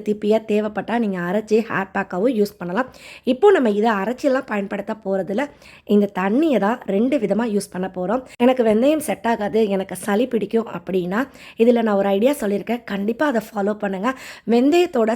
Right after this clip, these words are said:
சத்துக்கள் உங்க தலைக்கு நல்லாவே கிடைக்குங்க. அது என்னன்னு ஒண்ணு ஒண்ணா பார்க்கலாம்.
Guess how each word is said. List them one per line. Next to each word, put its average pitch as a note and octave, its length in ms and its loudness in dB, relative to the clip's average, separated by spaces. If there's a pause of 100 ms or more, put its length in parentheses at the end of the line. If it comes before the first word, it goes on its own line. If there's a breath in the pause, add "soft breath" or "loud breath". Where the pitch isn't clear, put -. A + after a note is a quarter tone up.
(120)
சத்துக்கள் B3 580 -4
உங்க F#3 260 -4
தலைக்கு G3+ 340 -2 (140)
நல்லாவே A#3 560 -2
கிடைக்குங்க. F#3+ 400 -6 (460 loud breath)
அது G3+ 160 2
என்னன்னு B3+ 260 2 (120)
ஒண்ணு G3+ 180 0
ஒண்ணா G#3 120 -4 (120)
பார்க்கலாம். A3+ 360 -4